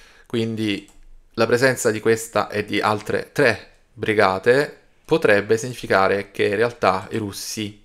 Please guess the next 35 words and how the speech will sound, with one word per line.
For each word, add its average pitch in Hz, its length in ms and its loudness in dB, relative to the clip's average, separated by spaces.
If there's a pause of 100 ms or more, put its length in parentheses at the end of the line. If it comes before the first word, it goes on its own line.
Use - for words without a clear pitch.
(100)
potre-, - 340 -6 (160)
stanno 98 400 -6
commettendo 101 480 -4
un 110 80 -4
errore 101 640 -2
e - 260 -8
gli 104 120 -10
ucraini 98 360 -4
potrebbero 95 540 -4
chiuderli 98 640 -6 (200)
a 107 80 -8
loro 98 200 0
volta 95 560 -6 (440)
in 98 120 -10
una 95 160 -8
sacca. - 540 -10 (680)
L'intensità 113 540 -2
dei 104 80 -4
combattimenti 110 800 -4
e 98 60 -8
delle 92 160 -4
icone 98 380 0
ci - 140 -12
mostra 98 380 -10
quello 98 180 -10
che - 80 -10
sta 98 160 -8
succedendo, 113 640 -2
non 101 160 -6
vi 98 100 -10
posso - 320 -6
mostrare 98 400 -2
i 117 40 0
video, 101 260 -6
ma 98 200 -6